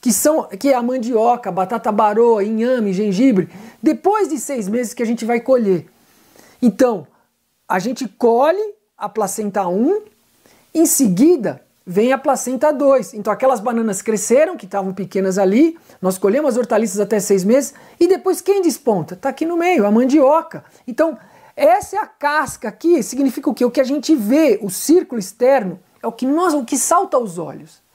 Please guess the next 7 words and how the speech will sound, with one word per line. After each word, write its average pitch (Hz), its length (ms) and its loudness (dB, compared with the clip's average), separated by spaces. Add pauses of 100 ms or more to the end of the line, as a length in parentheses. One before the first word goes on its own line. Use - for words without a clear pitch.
(720)
E 294 380 2 (320)
eu 220 80 -2
gostaria 294 300 2
de 311 80 2
ressaltar 277 580 0
que 269 240 -6 (500)
existe 269 680 2